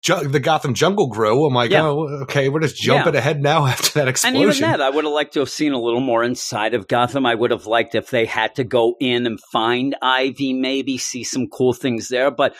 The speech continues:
Speaker 2: the whole thing that really got me was, and again, Tom Taylor writes Green Arrow and Black Canary great, especially when the, she, they're with Harley. The, the three of them should actually at one point have had a side book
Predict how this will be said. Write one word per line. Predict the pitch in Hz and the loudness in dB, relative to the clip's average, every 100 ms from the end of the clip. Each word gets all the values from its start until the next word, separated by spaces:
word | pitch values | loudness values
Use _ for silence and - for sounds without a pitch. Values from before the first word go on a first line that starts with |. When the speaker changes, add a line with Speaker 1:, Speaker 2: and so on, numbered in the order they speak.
| - - | -20 -6
Speaker 2:
the | 180 156 | -2 0
whole | 196 214 196 | 2 4 2
thing | 156 - 190 143 - - | 0 -2 -2 -2 -8 -2
that | 156 160 | -2 2
really | 196 175 | 2 2
got | 120 131 131 117 | 2 2 2 0
me | 101 | -4
was, | 98 123 107 143 | -2 0 0 -2
and | 127 | -6
again, | 110 165 180 117 87 - - - - | 0 0 2 0 -6 -16 -20 -20 -2
Tom | 170 160 | 0 0
Taylor | - 147 160 120 | 0 0 2 2
writes | 98 107 110 | 2 0 0
Green | - 120 107 | -4 -2 0
Arrow | 107 113 101 | 0 2 0
and | 90 | -2
Black | 98 98 | -4 -4
Canary | - 98 107 82 | -6 -4 -2 -4
great, | - 117 107 80 | -4 0 0 -2
especially | - - 147 - 123 | -8 0 0 0 -2
when | 101 98 95 | 0 0 -2
the, | 98 | -4
she, | - - 127 110 - | -4 -6 -6 -6 0
they're | 117 | 2
with | 98 95 | 2 -4
Harley. | - 123 90 65 - - | 0 2 2 -2 -14 -2
The, | 120 - | -2 0
the | 123 | -6
three | - 156 196 | 0 2 2
of | 135 | 2
them | 107 101 | -2 -4
should | - 110 | -4 0
actually | 117 - - 101 98 | 0 0 -4 -2 -2
at | - | -2
one | 113 104 | -4 -4
point | - 113 98 | -4 -4 -2
have | 87 - | -6 -4
had | 113 107 - | -2 -2 -4
a | 104 | -10
side | 92 - 139 107 104 87 | -8 -2 0 2 0 -4
book | - 101 78 | 0 0 0